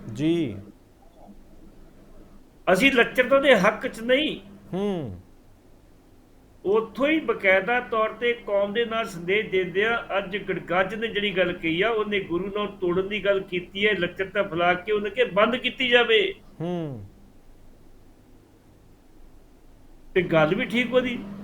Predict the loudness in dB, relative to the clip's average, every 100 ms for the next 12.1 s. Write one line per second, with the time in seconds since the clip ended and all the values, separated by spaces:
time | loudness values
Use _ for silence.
0 | -6 0 0 0 -6 -8 4 6 6 4
1 | 4 4 4 6 6 6 4 4 6 6
2 | 6 4 4 4 4 4 2 2 -2 -6
3 | -6 -6 -6 -8 -2 2 2 2 0 0
4 | 2 0 -2 -2 0 0 -2 -8 -6 -4
5 | -2 -4 -4 -6 -8 -10 -20 -20 -10 -8
6 | -6 -8 -10 -16 -20 -20 -20 -20 -20 -6
7 | 2 6 6 4 4 2 2 -8 -4 -4
8 | -2 -4 -4 -8 -10 -8 -4 -2 -2 -2
9 | -4 -4 -6 -8 -8 -6 -4 -4 -2 -2
10 | 0 0 2 0 0 -4 0 0 0 -2
11 | -2 -2 -4 -8 -6 -4 0 4 4 4
12 | 0